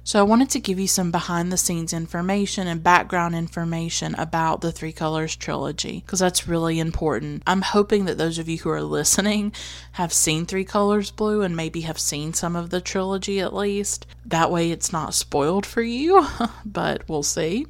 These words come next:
So what is the Three Colors trilogy? Blue is the first film in the trilogy. It goes blue, white, and red.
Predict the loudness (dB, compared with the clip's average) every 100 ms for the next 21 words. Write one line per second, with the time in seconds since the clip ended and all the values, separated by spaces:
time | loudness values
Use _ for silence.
0 | -8 2 6 8 10 10 8 6 4 2
1 | 2 0 2 2 2 0 -2 -4 -4 -6
2 | -6 -6 -8 -8 -4 2 6 8 8 6
3 | 4 0 0 -4 2 4 4 0 -2 -4
4 | -2 0 -2 -4 -4 -2 -2 -2 0 0
5 | 0 0 0 0 -2 -4 -2 2 4 4
6 | 0 -2 -4 -4 -6 -8 -8 -8 -6 -8